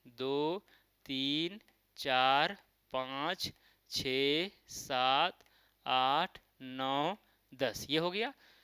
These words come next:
फिर यहाँ से होगा एक, दो, तीन, चार, पाँच, छः, सात, आठ,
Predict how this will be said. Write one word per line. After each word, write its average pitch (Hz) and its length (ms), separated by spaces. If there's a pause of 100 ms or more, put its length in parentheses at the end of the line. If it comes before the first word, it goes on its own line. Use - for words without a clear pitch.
(220)
फिर 135 120
यहाँ 131 280
से 143 220
होगा 135 280 (120)
एक, 143 520 (420)
दो, 151 580 (480)
तीन, 156 560 (260)
चार, 139 680 (300)
पाँच, 139 560 (360)
छः, 143 600
सात, 143 880 (320)
आठ, 139 500